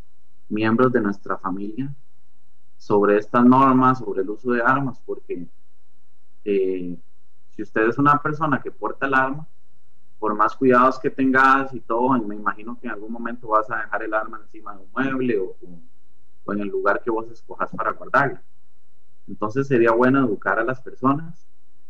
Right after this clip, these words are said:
eh, tener un lugar seguro donde poder tener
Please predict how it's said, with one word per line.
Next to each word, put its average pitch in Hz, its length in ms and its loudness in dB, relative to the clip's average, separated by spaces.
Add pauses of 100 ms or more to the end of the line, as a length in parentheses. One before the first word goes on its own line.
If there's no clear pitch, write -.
(360)
eh, 98 500 4
tener 107 280 -2
un 131 120 8
lugar 127 360 6
seguro 139 460 0 (600)
donde 101 440 -2
poder 101 360 -2
tener 107 260 -6